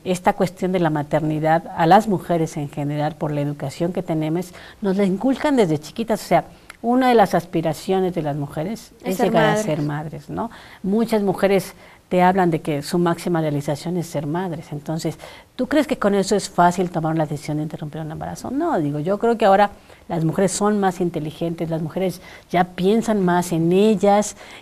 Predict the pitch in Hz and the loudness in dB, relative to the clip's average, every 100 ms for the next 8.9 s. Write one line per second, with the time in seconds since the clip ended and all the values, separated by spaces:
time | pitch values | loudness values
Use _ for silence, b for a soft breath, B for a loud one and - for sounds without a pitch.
0 | B 180 135 269 240 208 175 151 208 190 | B 0 2 2 4 2 2 0 4 4
1 | - - 175 185 226 175 185 202 214 - | 2 0 0 0 2 2 4 4 4 0
2 | 151 190 208 - 147 170 165 143 139 135 | -2 -2 -2 -4 -6 -2 -2 -2 -4 -2
3 | 165 - B B _ - 220 247 226 - | -2 -4 B B _ -8 -2 2 2 4
4 | 190 202 208 165 175 175 185 175 175 202 | 4 4 2 0 0 0 2 4 4 2
5 | 208 180 165 175 - 170 190 190 - 175 | 2 2 2 0 -2 -4 -2 -4 -2 0
6 | 170 196 214 208 202 185 196 190 175 175 | 2 2 2 0 -2 -2 -4 -2 -2 0
7 | 190 226 185 165 - 156 - 226 247 - | 0 2 2 0 -2 -4 -2 0 0 0
8 | 165 - 175 180 175 160 160 165 | -2 0 0 -2 -4 -4 -2 -2